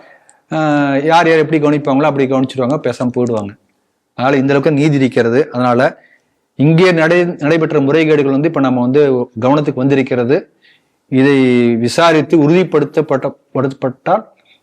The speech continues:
அரசு உடனே கையகப்படுத்தி அந்தந்த பர்பஸுக்காக அந்த நிலம் பயன்படணும். ஏன்னா, நான் ஆரம்பத்திலே சொன்னபடி நம்ம நிலம், நம்ம நிலத்தை வெள்ளைக்காரன் ஆட்சி காலத்தை அந்த பர்பஸுக்காக கொடுத்தான். அந்த கொடுக்கப்பட்ட பர்பஸுக்காக இதை செயல்படணும்.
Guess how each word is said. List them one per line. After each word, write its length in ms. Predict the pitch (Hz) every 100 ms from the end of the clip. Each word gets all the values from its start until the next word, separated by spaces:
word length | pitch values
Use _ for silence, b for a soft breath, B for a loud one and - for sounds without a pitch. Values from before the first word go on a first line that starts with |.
| b
அரசு 300 | - 135 156
உடனே 220 | 135 139
கையகப்படுத்தி 880 | 147 123 147 143 131 123 117 156 190 - _ _ _ _
அந்தந்த 580 | 131 180 190 202 190 175
பர்பஸுக்காக 520 | 160 160 202 190 175
அந்த 180 | 196 175
நிலம் 280 | 147 151
பயன்படணும். 480 | 135 127 117 98 104 _ -
ஏன்னா, 60 |
நான் 300 | 147 127 135
ஆரம்பத்திலே 180 | 165 170
சொன்னபடி 440 | 160 151 147 147 151
நம்ம 260 | 143 190
நிலம், 460 | 185 180 143 - - _ _ _ _ - - -
நம்ம 280 | 117 135 165
நிலத்தை 440 | 175 185 190 226
வெள்ளைக்காரன் 460 | 190 175 202 202 185
ஆட்சி 220 | 180 170
காலத்தை 320 | 170 170 175
அந்த 240 | 196 175 185
பர்பஸுக்காக 500 | 180 180 170 196 -
கொடுத்தான். 460 | 165 165 151 - - _ - - b b b
அந்த 200 | 143 147
கொடுக்கப்பட்ட 600 | - 214 254 233 226 214
பர்பஸுக்காக 480 | 208 214 214 220 202
இதை 60 |
செயல்படணும். 500 | 160 165 147 123 110